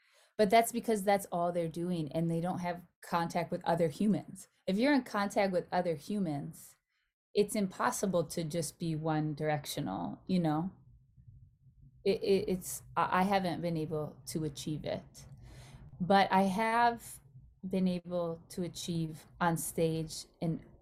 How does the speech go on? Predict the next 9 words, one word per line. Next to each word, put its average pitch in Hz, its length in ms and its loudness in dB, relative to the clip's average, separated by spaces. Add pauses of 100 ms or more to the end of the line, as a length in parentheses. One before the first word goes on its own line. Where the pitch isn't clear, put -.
a - 80 -14
few - 260 -2
times 170 540 0
in 175 140 0
my 156 140 2
personal 160 540 -2
life, 147 500 0 (320)
moments 180 440 2
of 170 140 -2